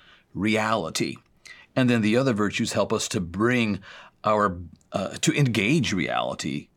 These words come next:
wisely in terms of curbing our passions, temperance, holding on to something good, fortitude, and knowing how to justly engage the world,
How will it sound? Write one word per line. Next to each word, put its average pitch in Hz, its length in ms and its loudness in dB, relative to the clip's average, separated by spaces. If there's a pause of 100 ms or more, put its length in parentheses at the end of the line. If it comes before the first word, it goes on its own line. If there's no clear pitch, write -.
wisely 98 760 -4 (120)
in 98 140 -4
terms 98 280 0
of - 220 -6 (160)
curbing 120 420 2
our 101 140 2
passions, 107 720 -2
temperance, 104 600 -4 (160)
holding 127 440 2
on 113 360 0
to 104 100 -4
something 95 400 -2
good, 95 280 0
fortitude, 104 680 -2 (320)
and 120 160 2
knowing 147 200 2
how 139 120 2
to 113 80 2
justly 101 880 -2 (360)
engage 90 500 0
the 85 100 -6
world, 71 380 -6